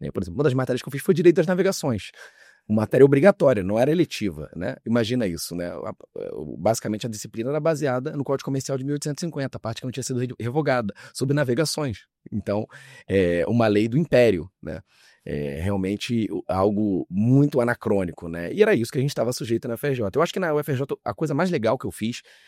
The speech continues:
foi, é, junto com um grupo de, de colegas, fundar, né, o grupo de arbitragem e a gente, é, navegar, né, aproveitar e navegar, é, cruzar o Atlântico pra ir lá pra Viena duas vezes.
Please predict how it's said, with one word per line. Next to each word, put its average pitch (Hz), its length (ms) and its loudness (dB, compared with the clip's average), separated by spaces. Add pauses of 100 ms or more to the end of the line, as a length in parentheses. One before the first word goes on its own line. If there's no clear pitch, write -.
(160)
foi, 113 800 2
é, 90 360 2
junto 117 240 -4
com 131 100 -6
um 110 60 0
grupo 107 200 0
de, 95 280 -2
de 78 80 -14
colegas, 98 500 0 (260)
fundar, 127 460 4
né, 117 100 2
o 101 60 2
grupo 95 180 -4
de 104 80 -4
arbitragem 104 680 -2
e 110 40 0
a 101 40 2
gente, 107 680 -2
é, 85 340 -4
navegar, 107 640 0
né, 98 160 -4
aproveitar 104 480 -2
e 117 60 4
navegar, 123 540 6 (380)
é, 87 180 -4
cruzar 123 380 4
o 127 40 8
Atlântico 110 480 -2
pra 110 220 0
ir 101 120 0
lá 104 120 -2
pra 110 140 -4
Viena 98 340 -4
duas 127 220 0
vezes. 110 440 -6